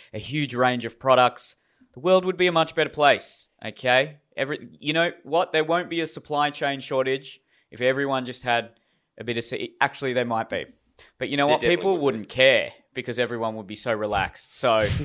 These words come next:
Speaker 2: <laughs>
Speaker 1: uh, crush organics dot com with a K. Use the code Neil for forty percent off. You can support the podcast that way.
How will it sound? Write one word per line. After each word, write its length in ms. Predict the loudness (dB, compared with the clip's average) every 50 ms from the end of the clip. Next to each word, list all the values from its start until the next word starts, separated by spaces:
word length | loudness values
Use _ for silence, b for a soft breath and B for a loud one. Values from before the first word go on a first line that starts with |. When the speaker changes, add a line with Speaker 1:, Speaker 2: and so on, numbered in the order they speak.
| -6 -10
Speaker 2:
<laughs> 260 | -18 -20 -20 -4 2
Speaker 1:
uh, 440 | 4 6 6 8 6 6 4 4 0 -2 -4 -4 2
crush 260 | 6 6 6 6 4
organics 440 | 2 4 4 4 4 4 2 2 2
dot 200 | 2 2 4 4
com 380 | 6 6 6 4 2 -4 -12 -10 -6
with 120 | -4 -4
a 60 | -4
K. 300 | -2 2 4 4 4 4
Use 220 | 4 0 -4 -4 -6
the 60 | -8
code 260 | -4 0 2 2 2 2
Neil 340 | 0 0 2 2 2 2 0
for 120 | -4 -10 -16
forty 360 | -4 2 4 4 4 4 0
percent 560 | -4 -8 -10 -8 -2 0 0 0 0 -2 -2 4
off. 360 | 8 8 8 8 8 4 -4 -10
You 100 | -8 -8
can 120 | -8 -8
support 340 | -10 -12 -4 -2 -2 0 0
the 60 | -2
podcast 480 | -6 -6 -6 -6 -2 -2 -2 -2 0 2
that 180 | 2 2 2
way. 400 | 6 6 8 8 8 6 2 0